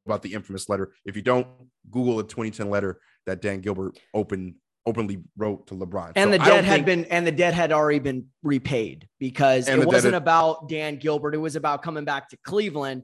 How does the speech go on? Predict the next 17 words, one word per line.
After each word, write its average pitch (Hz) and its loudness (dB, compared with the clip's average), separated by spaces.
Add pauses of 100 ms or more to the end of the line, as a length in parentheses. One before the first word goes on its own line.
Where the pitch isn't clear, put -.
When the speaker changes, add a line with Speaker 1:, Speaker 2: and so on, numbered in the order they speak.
Speaker 1:
Exactly. 107 -4
Speaker 2:
giving 180 -2
those 170 0
fans 151 -4
a 131 -16
championship. 127 -8
Yes, 143 0
I, 170 0
I 165 2
get 180 2
what, 170 0
what, 151 -4
what 156 -6
you're 143 -10
saying 139 -8
on 117 -6
that. 98 -10